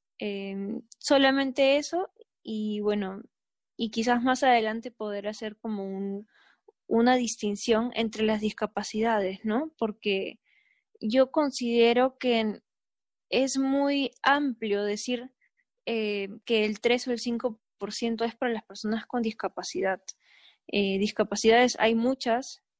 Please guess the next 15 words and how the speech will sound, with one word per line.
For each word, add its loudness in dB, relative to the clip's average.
eh, -2
están -4
agrupadas 2
en -6
cuatro -2
grupos, -4
¿no? -2
Este, -6
como 0
lo 2
menciona 4
la, 2
eh, 4
conadis, 2
eh, -4